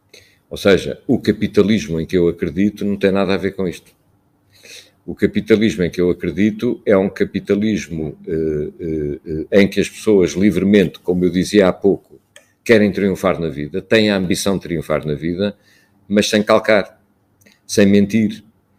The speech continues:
sem corromper. Ora, aquilo que eu vejo hoje, à minha volta, é um mundo de egoísmo total e, portanto, a minha esperança é que a sua geração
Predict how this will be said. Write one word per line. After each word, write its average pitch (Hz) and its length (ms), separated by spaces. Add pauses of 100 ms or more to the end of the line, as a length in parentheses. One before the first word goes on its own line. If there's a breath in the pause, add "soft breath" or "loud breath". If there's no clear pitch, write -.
(140)
sem 110 200
corromper. 95 680 (1200 soft breath)
Ora, 113 500 (380)
aquilo 123 320
que - 100
eu 113 80
vejo 82 380
hoje, 80 420 (600)
à 92 100
minha 92 220
volta, 82 580 (640)
é 107 140
um 104 80
mundo 107 380
de 107 140
egoísmo 85 580 (360)
total 80 560 (360)
e, 104 40
portanto, 101 380
a - 20
minha 104 220
esperança 104 400
é 98 60
que - 100
a 98 60
sua 95 240
geração 80 580